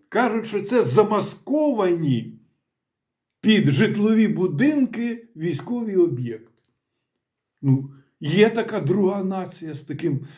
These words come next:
страшним, неймовірним,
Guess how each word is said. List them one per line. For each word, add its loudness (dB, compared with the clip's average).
страшним, 0
неймовірним, 2